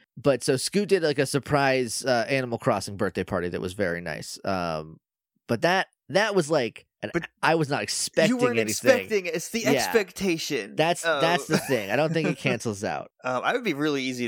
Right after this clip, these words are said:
Speaker 2: to do a, well, actually, it'd be easy and difficult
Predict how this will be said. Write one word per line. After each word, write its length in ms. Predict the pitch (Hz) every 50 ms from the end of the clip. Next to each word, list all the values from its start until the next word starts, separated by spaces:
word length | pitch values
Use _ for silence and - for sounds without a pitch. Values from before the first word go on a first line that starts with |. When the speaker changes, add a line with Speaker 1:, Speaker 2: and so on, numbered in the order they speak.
| 107 104
Speaker 2:
to 60 | 104
do 180 | 98 110 101 98
a, 340 | 92 90 90 87 87 85 -
well, 140 | - 156 170
actually, 300 | 180 196 180 - 202 175
it'd 100 | 196 185
be 200 | 170 196 175 - 185
easy 420 | 208 214 208 202 233 226 220 214
and 220 | - 156 160 156 143
difficult 600 | 147 143 - 135 117 - 123 110 98 - -